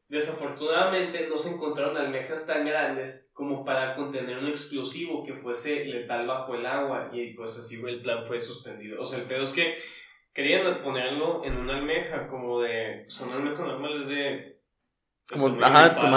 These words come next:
Speaker 2: mano, sí.
Speaker 1: de la palma nomás.
Speaker 2: Ah.
Speaker 1: Querían hacerlo una del tamaño de mi mano, güey.
Speaker 2: A la verga.
Speaker 1: Pero fue imposible porque todavía una bomba de este tamaño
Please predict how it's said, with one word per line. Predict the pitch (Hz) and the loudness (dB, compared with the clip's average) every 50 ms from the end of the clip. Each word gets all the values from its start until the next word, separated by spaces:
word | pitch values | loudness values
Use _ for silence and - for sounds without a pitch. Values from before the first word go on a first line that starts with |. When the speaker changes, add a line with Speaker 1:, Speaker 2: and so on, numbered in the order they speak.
| 143 151 | 8 8
Speaker 2:
mano, | 156 147 143 | 6 4 2
sí. | - 160 151 | 2 0 0
Speaker 1:
de | 139 127 - - - - - - 135 131 | 0 -2 -6 -10 -14 -14 -6 -4 -2 -2
la | 123 120 | -2 -2
palma | 123 127 127 127 123 | -2 -2 -2 -4 -4
nomás. | 117 - - - - - - - - _ _ - | -6 -8 -10 -12 -14 -14 -18 -20 -20 _ _ 10
Speaker 2:
Ah. | - 131 127 127 - - - | 12 12 12 12 8 2 -2
Speaker 1:
Querían | - 139 135 139 160 180 180 170 143 | 0 0 2 4 4 4 4 2 2
hacerlo | 131 135 135 127 127 139 | 0 -2 -4 -6 -6 -6
una | 139 139 143 151 151 147 139 117 | -6 -4 -2 -2 -2 -2 -2 -4
del | - 131 127 117 | -6 -6 -8 -8
tamaño | 110 110 110 110 117 123 131 | -8 -8 -8 -8 -6 -6 -4
de | 135 | -4
mi | 131 120 117 | -4 -6 -6
mano, | 101 98 101 104 117 120 113 107 | -6 -6 -6 -6 -6 -8 -10 -12
güey. | - - - | -12 -6 -2
Speaker 2:
A | 107 | 0
la | 110 98 76 | 2 2 0
verga. | - - 101 110 113 110 110 107 - - - - - _ - | 0 0 2 2 2 2 0 -2 -4 -8 -14 -20 -20 _ 0
Speaker 1:
Pero | 143 143 135 135 131 131 127 123 123 123 120 120 120 - - - - | 2 2 4 4 2 0 0 -2 -2 0 0 0 -2 -4 -6 -10 -12
fue | - 151 143 | -8 -6 -4
imposible | 131 - - 143 151 - 175 175 180 185 190 175 | -4 -4 -4 -6 -4 -2 2 2 2 2 2 -2
porque | 165 - 151 143 135 139 143 - | -4 -4 -6 -8 -8 -8 -8 -8
todavía | 139 131 131 131 139 147 | -6 -2 -2 0 0 0
una | 147 147 156 156 | 2 2 2 2
bomba | 156 156 156 156 156 156 156 | 2 2 0 0 2 2 2
de | 147 | 2
este | 135 135 - - - - | 0 -2 -4 -10 -10 -8
tamaño | 139 123 117 127 143 160 165 104 113 - - - - | -8 -6 -2 -2 -2 -2 -2 -4 -6 -6 -8 -10 -12